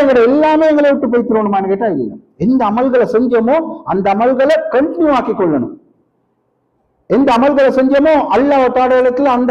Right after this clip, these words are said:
அமல்கள் ஏற்றுக்கொள்ளப்படணும் என்பதாக துஆ செய்யணும். நாங்க எங்களுக்கு எல்லாம்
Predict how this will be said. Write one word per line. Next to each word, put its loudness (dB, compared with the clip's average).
அமல்கள் 0
ஏற்றுக்கொள்ளப்படணும் -2
என்பதாக -2
துஆ 0
செய்யணும். -2
நாங்க -10
எங்களுக்கு 0
எல்லாம் -2